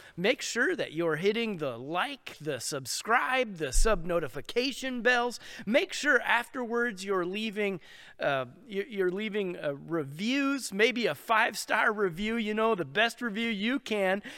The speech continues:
uh, so that you can help this, this ministry grow, so that you could help these messages go out and bless other people. And be sure, if something that is said in this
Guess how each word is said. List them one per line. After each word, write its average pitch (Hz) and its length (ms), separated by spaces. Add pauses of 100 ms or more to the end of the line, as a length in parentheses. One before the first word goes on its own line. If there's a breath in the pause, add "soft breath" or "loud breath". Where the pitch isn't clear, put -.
(180 loud breath)
uh, 170 220
so 247 160
that 311 160
you 320 140
can 302 160
help 214 320
this, 214 280 (540)
this 175 260
ministry 277 600
grow, 240 400
so 208 140
that 208 80
you 226 120
could 220 140
help 226 200 (100)
these 185 300 (240 loud breath)
messages 202 720
go 202 280
out 226 300
and 151 180
bless 208 360
other 214 240
people. 240 520 (360 loud breath)
And 202 240
be 392 180
sure, 165 480 (260 loud breath)
if 180 280
something 220 420
that 156 480
is 147 160
said 240 300
in 175 160
this 190 340